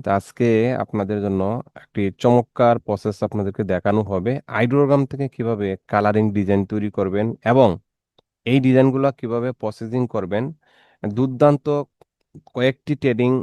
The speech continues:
আপনাদেরকে দেখানো হবে। এই টেকনিকগুলা অবলম্বন করলে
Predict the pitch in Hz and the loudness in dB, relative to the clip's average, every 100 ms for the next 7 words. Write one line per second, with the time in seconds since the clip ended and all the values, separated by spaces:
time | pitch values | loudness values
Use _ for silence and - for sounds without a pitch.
0 | - _ _ _ _ _ _ _ _ - | -6 _ _ _ _ _ _ _ _ -10
1 | 113 113 113 113 101 104 117 120 113 139 | -6 -6 -4 0 0 2 0 0 0 -4
2 | 185 - - 139 - 143 - 151 143 139 | -8 -10 -4 -4 2 0 0 -2 -2 0
3 | 123 101 - - 123 135 131 135 135 139 | 2 2 0 -4 0 2 2 0 -2 -2
4 | 139 120 | -2 0